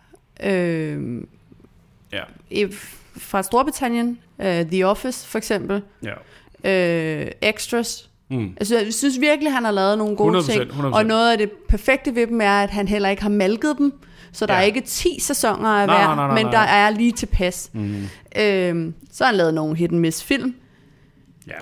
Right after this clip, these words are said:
Speaker 2: det har de
Speaker 1: Og
Speaker 2: alle sammen.
Speaker 1: så, jeg tror, det var efter The Office, så begynder han at lave noget stand-up. Men han er ellers ikke kendt som
Speaker 2: Og så,
Speaker 1: stand-up-komiker.
Speaker 2: og så tror jeg også, at attituden fra hans side var, at nu hvor jeg har lavet alt det andet her, så var, jeg tror endda, jeg har hørt ham selv sige det,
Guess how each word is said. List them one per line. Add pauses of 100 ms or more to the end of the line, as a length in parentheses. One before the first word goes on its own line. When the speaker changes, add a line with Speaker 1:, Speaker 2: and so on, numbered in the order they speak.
(120)
Speaker 2:
det
har
de
Speaker 1:
Og
Speaker 2:
alle
sammen.
Speaker 1:
så, (600)
jeg
tror,
det
var
efter
The
Office,
så
begynder
han
at
lave
noget
stand-up.
Men
han
er
ellers
ikke
kendt (140)
som
Speaker 2:
Og
så,
Speaker 1:
stand-up-komiker.
Speaker 2:
og (160)
så
tror
jeg
også,
at
attituden
fra
hans
side
var, (880)
at
nu
hvor
jeg
har
lavet
alt
det
andet
her, (840)
så
var,
jeg
tror
endda,
jeg
har
hørt
ham
selv
sige
det,